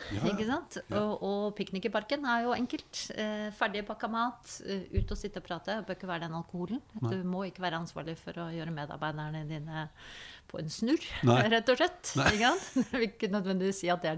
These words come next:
Speaker 2: din arbeidsoppgave.
Speaker 1: Arbeidsoppgave, nei.
Speaker 2: Men det er din oppgave å gjøre at det er hyggelig å komme tilbake på jobb
Speaker 1: Mm.
Speaker 2: etter ferien.
Speaker 1: Mm.
Speaker 2: Og jeg tror faren er nå at nå har folk sittet så lenge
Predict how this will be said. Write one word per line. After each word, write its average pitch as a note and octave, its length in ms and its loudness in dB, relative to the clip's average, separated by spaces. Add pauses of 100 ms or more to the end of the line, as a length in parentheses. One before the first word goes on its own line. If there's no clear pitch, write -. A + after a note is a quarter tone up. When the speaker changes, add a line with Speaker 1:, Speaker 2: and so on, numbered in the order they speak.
Speaker 2:
din E3+ 200 0
arbeidsoppgave. C#3+ 840 2
Speaker 1:
Arbeidsoppgave, A#2 300 0
nei. A2+ 160 0 (480)
Speaker 2:
Men A3 200 2
det B3 60 4
er B3 60 4
din A3+ 180 2
oppgave E3+ 320 -2
å F#3 100 0
gjøre D#3+ 200 0
at - 80 -10
det E3+ 100 -4
er E3+ 100 -2
hyggelig D3 160 -6
å - 40 -12
komme D3 160 -6
tilbake - 280 -12
på D#3+ 80 -6
jobb D3 200 -8 (180)
Speaker 1:
Mm. F#2 240 0
Speaker 2:
etter G3 180 -4
ferien. G3 480 0 (140)
Speaker 1:
Mm. D#2 140 -8 (100)
Speaker 2:
Og - 20 -8
jeg F#3+ 120 -4
tror F3+ 180 -6
faren F3 420 -2
er D#3+ 140 -4
nå D#3 200 -8
at - 160 -14
nå D3+ 140 -8 (540)
har - 140 -12
folk - 180 -10
sittet - 260 -10
så D#3+ 80 -8
lenge D#3 200 -6